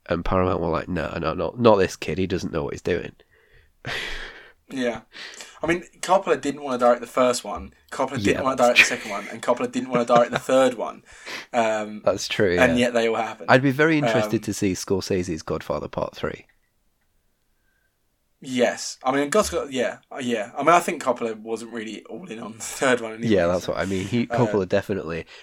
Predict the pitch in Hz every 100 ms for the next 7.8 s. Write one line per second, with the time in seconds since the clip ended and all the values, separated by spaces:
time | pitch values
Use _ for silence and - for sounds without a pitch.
0 | - 135 123 - 135 135 131 139 127 113
1 | 87 82 90 - 90 85 82 80 92 90
2 | - - - - 107 92 90 101 101 92
3 | 87 85 90 98 123 - - - _ _
4 | _ - 104 92 85 80 - _ 90 80
5 | 101 98 104 90 82 90 90 147 - -
6 | 85 73 - 98 104 98 - - - -
7 | - - - - - - -